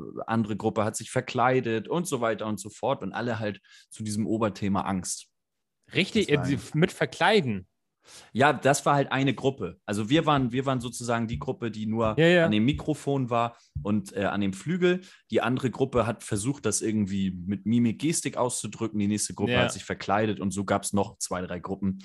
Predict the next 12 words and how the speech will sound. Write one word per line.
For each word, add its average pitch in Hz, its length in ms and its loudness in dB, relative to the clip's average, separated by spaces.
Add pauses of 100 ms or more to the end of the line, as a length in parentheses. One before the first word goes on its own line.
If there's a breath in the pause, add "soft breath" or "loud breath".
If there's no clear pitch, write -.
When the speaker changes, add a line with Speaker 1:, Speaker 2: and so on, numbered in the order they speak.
(280 loud breath)
Speaker 1:
die 90 60 -4
das 92 240 0
halt, 92 180 0
Speaker 2:
Aha. 127 280 -2
Speaker 1:
ja, 90 320 -4
f-, - 120 -20 (280 loud breath)
unterschiedlich 98 580 -4
versucht 95 380 -12
haben 90 300 -4 (140)
Speaker 2:
Ja. - 140 -12 (560)
Speaker 1:
auszudrücken. 95 400 -8 (640)
Und 117 240 2